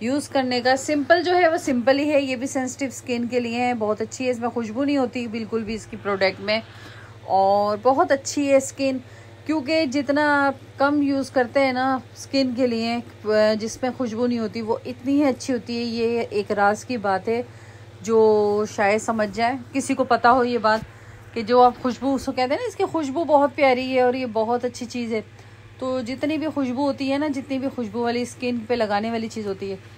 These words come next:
वो आपके ऊपर देर पा नहीं होती। अ, असर जो होती है, वो, वो होती है जिसमें ज़्यादा खुशबू ना हो, बिल-, बिल्कुल ना ही हो बिल्कुल भी। तो ये बात आप याद रखिएगा।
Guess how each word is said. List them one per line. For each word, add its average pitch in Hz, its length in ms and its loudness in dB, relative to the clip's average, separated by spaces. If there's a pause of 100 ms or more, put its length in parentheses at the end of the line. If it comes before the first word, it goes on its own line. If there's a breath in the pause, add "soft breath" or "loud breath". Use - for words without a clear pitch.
(300 loud breath)
वो 220 220 0
आपके 208 340 2
ऊपर 233 200 0
देर 196 340 0
पा 233 140 2
नहीं 220 240 -2
होती। 247 320 -4 (380)
अ, 196 380 0
असर 240 280 0
जो 233 160 -2
होती 247 260 -4
है, 269 60 -2
वो, 233 140 -4
वो 214 200 -4
होती 220 260 -4
है 254 80 -4
जिसमें 233 280 -8
ज़्यादा 226 220 2
खुशबू 226 380 -6
ना 196 100 -6
हो, 190 260 -2
बिल-, 196 380 -8
बिल्कुल 208 260 -4
ना 202 200 0
ही 220 160 -2
हो 185 160 -4
बिल्कुल 175 340 -6
भी। 160 180 -10 (1800)
तो 214 60 -4
ये 208 160 -4
बात 196 300 2
आप 196 160 0
याद 185 260 -2
रखिएगा। 214 580 -4